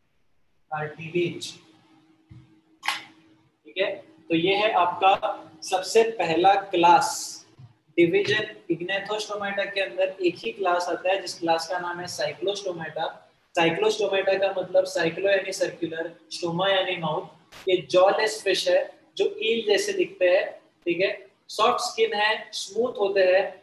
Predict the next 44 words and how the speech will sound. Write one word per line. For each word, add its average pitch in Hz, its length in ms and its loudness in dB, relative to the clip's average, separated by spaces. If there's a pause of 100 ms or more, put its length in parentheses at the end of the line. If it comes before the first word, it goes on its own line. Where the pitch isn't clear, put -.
बॉडी 175 260 4
के - 140 4
ऊपर 214 360 2
म्यूकस 190 440 2
ग्लैंड 196 280 2
होते 190 180 0
हैं, 196 60 0
इसके - 240 -2
लिए 202 140 2
चिपचिपे 202 460 -6
से 202 140 -2
होते 175 240 2
हैं। 165 200 -2 (320)
इनके 202 320 2
बॉडी 202 280 4
के 208 60 0
ऊपर 214 340 2
किसी 208 260 -6
भी 220 140 -2
प्रकार 190 400 0
के 196 200 -2
स्केल्स 180 720 0 (280)
पाए 170 380 4
नहीं 156 380 -6
जाते। 151 320 -2 (600)
इनकी 381 260 -2
बॉडी 226 280 4
के 247 120 2
ऊपर 233 300 2
मीडियन 226 460 0
फिन 240 260 -2
जरूर 226 340 4
होता 220 300 0
है, 202 200 4
but 190 160 0
जो 202 100 -8 (120)
पैड 196 340 2
फिन 220 180 0
साइड 190 360 2 (100)
में 208 80 -2
है 190 240 0 (420)
तैरने 185 400 2
के 202 120 2
लिए, 185 380 0